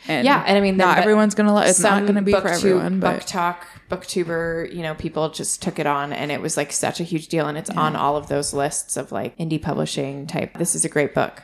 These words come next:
Speaker 2: So I'm not discrediting that. I'm, I would have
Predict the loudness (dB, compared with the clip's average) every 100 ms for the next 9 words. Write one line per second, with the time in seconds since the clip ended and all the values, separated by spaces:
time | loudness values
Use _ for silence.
0 | -4 2 2 4 0 2 0 -2 -4 0
1 | 0 0 -2 -2 -2 -2 0 0 0 -6
2 | -10 _ 2 4 6 6 4 2 2 2
3 | -4